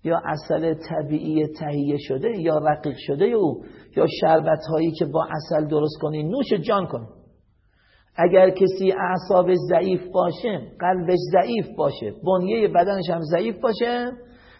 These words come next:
سیستم دفاعی بدنش هم در مقابل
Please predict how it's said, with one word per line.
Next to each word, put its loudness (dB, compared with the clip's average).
سیستم 0
دفاعی 2
بدنش -2
هم -4
در 2
مقابل 0